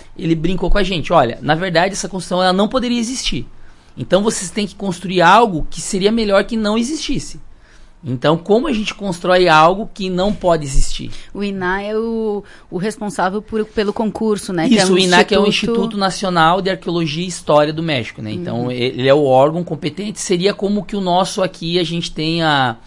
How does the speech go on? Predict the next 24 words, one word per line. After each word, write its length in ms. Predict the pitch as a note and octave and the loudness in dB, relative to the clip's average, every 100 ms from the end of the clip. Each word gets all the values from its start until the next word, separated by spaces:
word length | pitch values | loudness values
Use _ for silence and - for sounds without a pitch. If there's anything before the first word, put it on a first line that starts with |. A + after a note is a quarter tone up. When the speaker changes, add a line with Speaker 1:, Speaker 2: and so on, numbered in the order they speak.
| - - - - | -12 -10 -10 -8
Speaker 1:
o, 800 | C3 B2+ B2+ B2+ B2 A#2 A2+ A2+ | -4 -2 -2 -2 0 0 0 0
a 100 | A#2 | -2
parte 280 | - C#3+ - | 0 0 2
da, 160 | C#3+ C#3 | -2 -2
ah, 800 | D3 C3 B2 A#2 A2+ A2+ A2 G#2+ | -4 -4 -2 0 0 -2 -2 -6
do 140 | G#2+ | -8
pa-, 200 | A2 D3 | -6 -4
do 100 | A#2 | -4
patrimônio, 640 | A#2+ B2 D3 C3+ D3+ D#3 A#2 - - - - | -4 -4 -2 0 0 0 -2 -10 -20 -20 -4
né? 240 | A#2 B2+ | -2 -2
Que 200 | - A3+ | -6 -8
Speaker 2:
Sim, 240 | F3+ D#3 D#3+ | -4 -6 -6
Speaker 1:
aqui, 260 | - E3 | -6 -4
o, 60 | D3 | -2
Speaker 2:
cultural. 220 | C#3 C#3 C3 | -2 0 0
Speaker 1:
aqui 220 | A#2+ D3+ | -2 -4
quem 180 | C#3 D3 | -4 -2
tomba 320 | C#3 C#3+ D#3 | 0 -2 0
é 20 | |
o 40 | D#3+ | 2
patrimônio 400 | D#3+ D#3 D3+ D#3 | 2 0 -4 -4
cultural, 480 | F3 D#3 E3 C#3 A#2 | -8 -4 2 4 4
né? 140 | A#2+ D#3+ | -2 -6
Speaker 2:
Uhum. 180 | E3 | -8